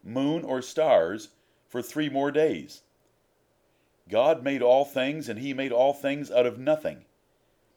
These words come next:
By faith, we not only know this fact, we understand it as well, as Hebrews eleven and verse three teaches. Man is nothing more than a vessel of the divine potter.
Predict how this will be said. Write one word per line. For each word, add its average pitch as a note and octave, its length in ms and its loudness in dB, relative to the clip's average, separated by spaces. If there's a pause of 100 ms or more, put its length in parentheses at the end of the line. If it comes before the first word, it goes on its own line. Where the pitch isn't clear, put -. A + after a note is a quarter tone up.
(240)
By A2+ 180 2
faith, E3 460 0
we B2 100 -4
not B2 220 0
only A2+ 180 -6
know B2+ 320 0
this G#2+ 240 -6
fact, D#2+ 460 -8 (640)
we A#2 180 -6
understand C3 680 -4
it A2+ 80 -4
as A#2 160 -8
well, F2+ 480 2 (400)
as G#2 200 -8
Hebrews C3 400 -6
eleven A#2 320 2
and A#2+ 140 -10
verse A#2 240 -4
three G#2+ 260 -6
teaches. G2 580 -12 (1040)
Man C3+ 440 0
is A2+ 200 -10
nothing C3+ 360 -4
more B2 220 2
than A#2+ 120 -6
a G#2+ 120 -4
vessel B2 500 2
of G#2+ 120 0
the G#2 80 -8
divine A2 520 -6
potter. G2 420 -4